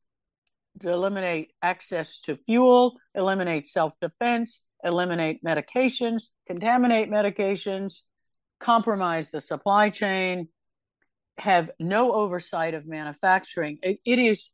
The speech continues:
a staggering assault. All of them are the weapons of terror. We could do a whole series for the next six weeks on the way that they are doing every single assault they can think of.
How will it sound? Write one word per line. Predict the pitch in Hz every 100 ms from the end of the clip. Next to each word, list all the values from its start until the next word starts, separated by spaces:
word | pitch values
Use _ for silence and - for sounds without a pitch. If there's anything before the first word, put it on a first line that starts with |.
| -
a | 175
staggering | - - - 202 233 214 208 208 214 -
assault. | 170 - 196 196 196 _
All | 185 196 220
of | 196
them | 170 156 139 - _ _ _
are | 165 170 175 -
the | 151 156
weapons | 156 180 180 196 175
of | 165 -
terror. | - 196 185 156 139 - _
We | 196
could | 202 -
do | 175 175
a |
whole | 180 190
series | - - 233 220 196 185 - _ _ _
for | 196
the | 175
next | 185 196 - -
six | 233 -
weeks | 233 277 185 - - - _ _ _ -
on | 185 185
the | 175
way | 170 196 214
that | 196 185
they | 175
are | 185
doing | 185 180 165 156 143 151 _ _ _ _ _
every | 226 240 254
single | - 226 202 190 190 165
assault | 160 - 180 170
they | 170 156
can | - 143 147 _
think | - 185 165
of. | 110 -